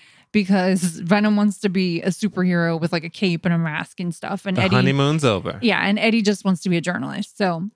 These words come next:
Speaker 1: they're fighting, and Cletus is out. So Venom took off, and now Eddie's just Eddie.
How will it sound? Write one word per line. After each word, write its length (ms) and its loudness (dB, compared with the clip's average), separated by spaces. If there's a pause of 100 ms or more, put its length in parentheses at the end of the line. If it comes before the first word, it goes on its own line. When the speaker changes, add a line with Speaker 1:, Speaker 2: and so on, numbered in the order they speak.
(140)
Speaker 1:
they're 180 4
fighting, 640 2 (1200)
and 480 0 (200)
Cletus 380 0
is 160 2
out. 540 2
So 600 -2 (460)
Venom 540 2
took 240 -2
off, 720 0 (280)
and 140 4
now 180 2
Eddie's 340 2
just 260 0
Eddie. 520 2